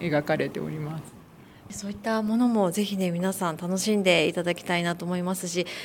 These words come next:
Speaker 2: なんかやっぱりお話を伺っていて、この辺から私たちがこう想像できるというか、私たちの生活に近いというか、同じような感じの景色が広がっていくんだなってね、思いました。さあ、そしてですね、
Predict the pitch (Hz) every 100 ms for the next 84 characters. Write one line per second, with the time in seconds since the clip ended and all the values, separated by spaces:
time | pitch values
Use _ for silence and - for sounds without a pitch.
0 | - 381 311 285 415 302 202 277 339 359
1 | 349 330 330 311 311 302 311 359 392 381
2 | 392 370 - 359 381 302 220 185 - 262
3 | 277 277 269 254 247 247 196 165 165 170
4 | 180 226 214 175 175 185 180 180 165 -
5 | - 233 226 185 165 156 151 - 180 165
6 | - - - 175 190 196 202 247 247 226
7 | 214 196 202 196 - - 196 - 170 180
8 | 190 208 - 202 208 214 175 165 180 185
9 | - 160 185 170 180 180 185 196 - 196
10 | 208 190 - - - - - - - 320
11 | 302 349 320 277 214